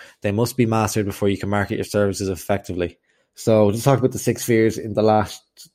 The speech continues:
chapter of the book, which I will discuss on my Instagram soon. Um, I just haven't really wrote up anything yet. But basically, they're the fear of poverty, old age,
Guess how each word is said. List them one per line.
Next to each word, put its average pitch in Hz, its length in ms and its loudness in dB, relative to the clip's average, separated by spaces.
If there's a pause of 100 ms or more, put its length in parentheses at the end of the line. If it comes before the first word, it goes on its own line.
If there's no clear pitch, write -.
(100)
chapter 107 320 -2
of 95 60 -6
the 95 60 -6
book, 98 320 -2
which - 580 -6
I 123 80 4
will 139 100 6
discuss 131 300 0
on - 40 -4
my 110 60 4
Instagram 101 600 0
soon. 98 480 -2
Um, 98 300 -4
I - 20 -4
just 98 140 -8
haven't 95 160 -4
really 92 160 -2
wrote 95 180 2
up - 100 -2
anything 98 240 -2
yet. 95 240 -2 (360)
But 107 220 6 (680)
basically, 156 340 6
they're 120 420 6 (100)
the 117 80 -2
fear 131 200 4
of 127 100 0
poverty, 101 580 0
old 107 260 2
age, 95 480 -2